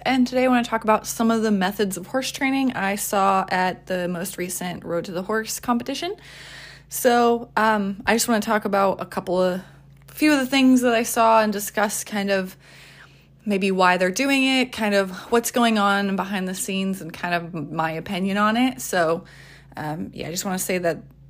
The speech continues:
I mean, the training is gonna be how I see it based on training, but, you know, at the end of the day,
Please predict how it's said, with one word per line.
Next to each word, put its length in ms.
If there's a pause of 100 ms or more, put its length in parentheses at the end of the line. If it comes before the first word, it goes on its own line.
(360)
I 80
mean, 320 (100)
the 220
training 560
is 140
gonna 240
be 500 (1700)
how 300
I 200
see 360
it 300
based 360
on 180
training, 600
but, 260
you 120
know, 420
at 140
the 80
end 160
of 80
the 160
day, 420